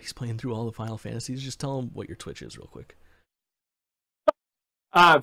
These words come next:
Speaker 2: so I, you can find me on Twitch on Freight Tr-, uh, Freight Train sixteen, F R A T E, Train sixteen.
Speaker 1: Hell
Speaker 2: So
Speaker 1: yeah.
Speaker 2: working through one through fifteen every Friday night,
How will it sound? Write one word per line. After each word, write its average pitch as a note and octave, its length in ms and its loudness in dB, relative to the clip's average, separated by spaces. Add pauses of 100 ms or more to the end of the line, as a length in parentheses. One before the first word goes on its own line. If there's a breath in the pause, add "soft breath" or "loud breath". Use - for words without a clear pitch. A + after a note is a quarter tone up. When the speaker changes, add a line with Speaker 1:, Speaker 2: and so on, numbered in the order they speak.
Speaker 2:
so D#3+ 320 10
I, E3 280 8
you E3+ 180 2
can E3 60 0
find F3+ 180 10
me F3+ 80 4
on E3+ 140 2
Twitch D3+ 360 4
on C#3 200 4
Freight D3 240 2
Tr-, - 140 -8
uh, C3 180 4
Freight D#3+ 220 2
Train D#3 200 -2
sixteen, B2 640 -6
F C#3 180 -6
R C#3 180 6
A C3+ 120 4
T C#3+ 180 -6
E, B2 420 -10 (100)
Train A#2 460 -8 (120)
sixteen. - 640 -10 (460)
Speaker 1:
Hell - 80 -6
Speaker 2:
So B2 220 0
Speaker 1:
yeah. A#2 140 -6
Speaker 2:
working D3+ 320 6
through C#3+ 240 2
one C#3 180 4
through C#3+ 160 -2
fifteen C#3 540 0
every C3 220 -4
Friday C3 400 2
night, B2 380 -6